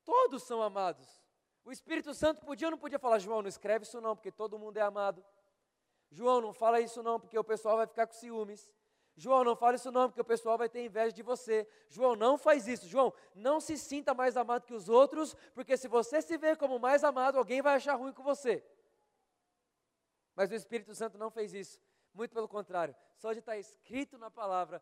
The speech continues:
é porque o Espírito Santo gostou da ideia de João se auto-intitular o discípulo a quem Jesus ama.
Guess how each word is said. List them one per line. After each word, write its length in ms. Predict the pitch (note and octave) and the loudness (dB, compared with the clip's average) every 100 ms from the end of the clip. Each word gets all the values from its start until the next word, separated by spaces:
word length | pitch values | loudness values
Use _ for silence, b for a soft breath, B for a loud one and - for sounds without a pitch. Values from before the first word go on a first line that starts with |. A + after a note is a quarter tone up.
| b | b
é 100 | - | -18
porque 220 | F3 F#3 F#3+ | -16 -10 -8
o 60 | |
Espírito 460 | F#3 - F#3+ F#3+ F3 | -8 -8 -12 -12 -8
Santo 260 | F#3 F3+ | -8 -8
gostou 360 | E3+ F3 - F#3 | -6 -6 -6 -4
da 140 | F3 | -2
ideia 320 | E3 D3+ D#3+ C#3+ | -2 -2 -6 -6
de 100 | D#3 | -14
João 380 | D#3 D#3 F#3+ | -12 -8 -8
se 220 | G#3 F#3 E3+ | -10 -10 -6
auto-intitular 800 | A3 A#3+ A3 - - G3 D#3+ E3 | -6 -6 -20 -20 -16 -10 -6 -6
o 60 | |
discípulo 560 | D3+ D3+ - D#3+ - D3 | -8 -20 -14 -16 -12 -16
a 40 | |
quem 180 | - C#3+ | -14 -18
Jesus 360 | C3 B2+ C3 A2 | -14 -14 -14 -18
ama. 220 | G#2+ | -20